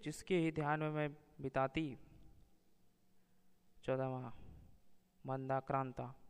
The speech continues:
माणिक समृद्ध छंद में सोलह वर्ण भगड़, भगड़, नगण, तगड़, तगड़ और दो गुरु वर्ण के क्रम में होते हैं। जैसे,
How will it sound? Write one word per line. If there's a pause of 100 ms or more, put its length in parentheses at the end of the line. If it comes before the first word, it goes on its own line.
माणिक
समृद्ध
छंद
में (580)
सोलह
वर्ण
भगड़,
भगड़, (200)
नगण,
तगड़,
तगड़
और
दो
गुरु
वर्ण
के
क्रम
में
होते
हैं।
जैसे,